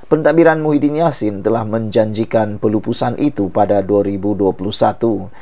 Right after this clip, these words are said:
dan Felda memberikannya tahun yang sama. Bagaimanapun,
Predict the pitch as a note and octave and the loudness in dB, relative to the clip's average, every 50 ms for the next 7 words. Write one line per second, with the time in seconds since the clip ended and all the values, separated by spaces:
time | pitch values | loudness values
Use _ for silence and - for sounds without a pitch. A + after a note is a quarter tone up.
0 | - - - - - A#2+ A2+ A2 A2 A2 - - A2 G#2 G2+ G2 F2+ F#2+ F#2+ G2 | -18 -18 -16 -4 -2 0 0 0 -2 -4 2 2 4 4 4 2 0 0 2 2
1 | A#2 A#2+ A2 G#2 G2 G#2 G#2+ G#2 - - B2+ C#3 C#3 A#2+ G2 F#2 F#2 G2 A#2+ C3 | 2 0 -2 -2 0 0 0 0 0 0 -2 0 0 -2 -4 -2 0 0 0 0
2 | - - A2 G#2 A2 C3 C3+ B2+ A2 G2+ F#2+ F#2 F#2 - - - - A2 F#2 E2+ | 0 -2 -2 0 0 0 0 0 0 0 0 -2 -2 -4 -4 -2 0 0 0 0
3 | C2+ G#1+ - - - - - - - - - - - - A2+ B2 C#3 D3+ D#3+ F3 | -2 -2 -4 -8 -10 -14 -16 -16 -16 -16 -16 -16 -4 0 2 4 4 2 2 0
4 | F#3 G#3+ G3 - C3 B2 G#2+ F#2 F2 | -2 -2 -4 -4 -4 -4 -4 -4 -8